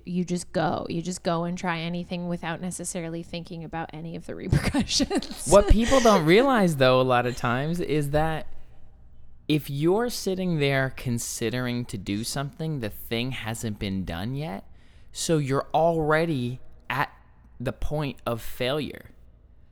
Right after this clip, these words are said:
Speaker 2: Like, with zero decibels and no sound being made, it's all, it's nothing. So there, it's not a fair or a triumph. So I, I assume,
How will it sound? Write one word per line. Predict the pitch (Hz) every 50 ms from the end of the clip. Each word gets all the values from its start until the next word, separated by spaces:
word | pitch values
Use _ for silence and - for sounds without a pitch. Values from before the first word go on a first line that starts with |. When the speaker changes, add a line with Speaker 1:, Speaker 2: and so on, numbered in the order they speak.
| - - - -
Speaker 2:
Like, | 127 127 123 120
with | 123 127 117 -
zero | 110 107 113 127 139 156 160 160 165
decibels | 160 139 139 143 147 - 147 117 101 95 101 107 107
and | 107 101 101 101 104
no | 110 110 120 127
sound | 123 - - - 120 117 110 98 98 98 98 95 -
being | 104 101 98 98 95 95 95 95 95 - - - - - - - - - - -
made, | 113 120 117 104 95 92 90 113 131 - - - - - - - - - - - - -
it's | - 123 - - - - - -
all, | 123 127 127 127 127 - -
it's | 113 113 - -
nothing. | 120 123 147 170 - - - 69 -
So | 113 - - 127 120
there, | 110 117 104 - 117 113 - -
it's | 110 117 - -
not | 147 156 165 165 143
a | 131
fair | - - 127 131 135
or | 110 76 110 143 151
a | 151
triumph. | - - 123 107 98 87 78 -
So | - 107 98 98 - - - - - - - - -
I, | - 110 120 147 160 165 - - -
I | 107 - - 156
assume, | 165 151 127 - - - - 160 165 175 160 120 110 117 151 165